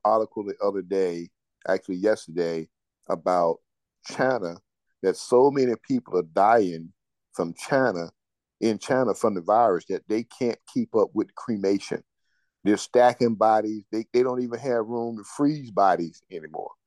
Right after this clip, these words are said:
That's how many people are dying from the virus. And what China has done, they've dropped all of their safeguards, all of the lockdown,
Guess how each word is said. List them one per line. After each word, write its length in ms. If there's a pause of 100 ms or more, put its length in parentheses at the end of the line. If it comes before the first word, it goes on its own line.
(480)
That's 280
how 140
many 260
people 340
are 60
dying 400
from 140
the 60
virus. 480 (320)
And 180
what 160 (880)
China 280
has 200
done, 440 (760)
they've 300 (300)
dropped 460
all 260
of 60
their 160
safeguards, 720 (360)
all 200
of 80
the 80
lockdown, 760